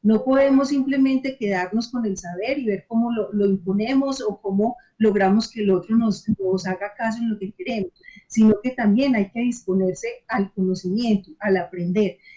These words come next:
Y en esa medida, entonces, una de las primeras cosas que tenemos que hacer cuando nos acercamos a una persona, a una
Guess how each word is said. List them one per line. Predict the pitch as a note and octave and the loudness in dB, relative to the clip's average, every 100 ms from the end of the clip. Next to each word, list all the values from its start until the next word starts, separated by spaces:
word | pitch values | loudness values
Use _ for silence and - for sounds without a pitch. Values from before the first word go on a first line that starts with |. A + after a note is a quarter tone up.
| _ | _
Y | G#3+ G#3 | 2 6
en | G#3+ | 6
esa | G3+ B3 | 4 2
medida, | B3+ G#3+ G3 | 2 2 2
entonces, | G#3+ A3+ G#3+ G#3 G#3 | 0 0 -2 -2 0
una | G#3+ | 2
de | C4 | 2
las | C4 | -2
primeras | - G3 A3 B3+ C#4+ C#4 | -6 -4 -2 0 -2 -6
cosas | D4 C4+ - | -12 -18 -18
que | - | -12
tenemos | G3+ G3 F#3+ A3 | -4 -2 -2 -4
que | B3 | -8
hacer | B3 A3 - | -8 -8 -4
cuando | G3 G3 | 0 2
nos | G3 F#3+ | 2 2
acercamos | F#3 F#3+ - F#3+ A3 | 0 -4 -4 0 0
a | B3 | 2
una | G3+ F#3+ | 2 0
persona, | F3 F3+ G3+ F#3+ | -4 -10 -4 -2
a | F3 | -2
una | F3+ | -4